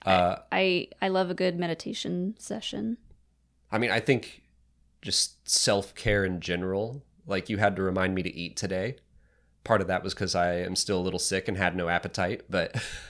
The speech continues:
Speaker 2: <laughs> paying attention to stuff like that.
Speaker 1: I think waking up every day and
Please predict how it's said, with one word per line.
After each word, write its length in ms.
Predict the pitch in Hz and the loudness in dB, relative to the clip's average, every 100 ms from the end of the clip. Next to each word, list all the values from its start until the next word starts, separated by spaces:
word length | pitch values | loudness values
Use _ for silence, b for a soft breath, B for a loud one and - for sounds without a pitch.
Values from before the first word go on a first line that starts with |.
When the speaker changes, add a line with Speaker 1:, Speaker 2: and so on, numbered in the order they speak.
| - | -14
Speaker 2:
<laughs> 100 | - b b b b - _ _ - | -14 b b b b -20 _ _ -2
paying 260 | 131 113 | 2 2
attention 520 | 110 - 104 - 107 | 2 0 -2 0 -4
to 420 | 110 104 92 90 - | 0 0 0 0 -2
stuff 300 | - 92 101 | -2 -2 -2
like 200 | 90 - | -4 -2
that. 360 | 87 92 - _ _ _ _ _ _ - - | 0 0 -4 _ _ _ _ _ _ -20 -4
Speaker 1:
I 60 | 247 | -2
think 340 | 320 320 320 _ _ _ _ - | 0 0 -4 _ _ _ _ -6
waking 440 | 190 208 254 247 | 2 2 4 2
up 140 | 240 226 | 2 2
every 240 | 190 190 | 4 4
day 580 | 190 185 180 180 175 - | 2 2 2 2 0 -4
and 400 | - 170 170 165 | -4 -4 -2 -6